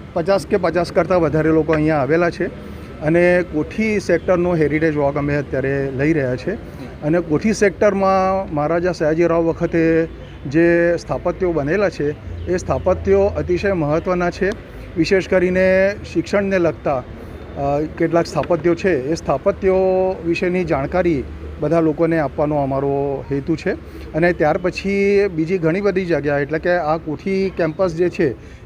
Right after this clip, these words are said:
એ થયા પછી સૂર્યનારાયણ બાગ છે, તાંબેકર હવેલી છે, મુજુમદારનો વાડો છે, ભાસ્કર વિઠ્ઠલનો વાડો છે, માણેકરાવ અખાડો છે,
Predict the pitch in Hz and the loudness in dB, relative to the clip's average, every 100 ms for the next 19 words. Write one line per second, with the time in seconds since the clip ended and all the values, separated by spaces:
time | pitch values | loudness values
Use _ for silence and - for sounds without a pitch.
0 | - 175 151 156 175 185 - 202 208 - | -4 -2 2 2 2 0 -2 -2 -2 -6
1 | - - - - - - - - 156 202 | -16 -18 -18 -20 -20 -18 -10 -2 2 2
2 | 180 180 175 156 160 - 165 135 131 160 | 2 2 2 2 2 -2 -2 -2 0 0
3 | 175 165 143 151 151 147 147 151 - - | 0 -2 -2 0 -2 0 0 0 -4 -18
4 | - - 139 147 170 165 160 160 147 139 | -18 -8 -2 2 4 4 4 2 2 2
5 | 147 - 147 139 131 120 - 170 165 165 | 0 0 0 0 -4 -6 -2 0 0 2
6 | 165 165 147 143 147 - 147 147 135 127 | 2 2 2 2 0 -2 0 0 0 -2
7 | 147 151 151 139 135 151 156 - 147 | -2 0 0 0 0 2 2 2 0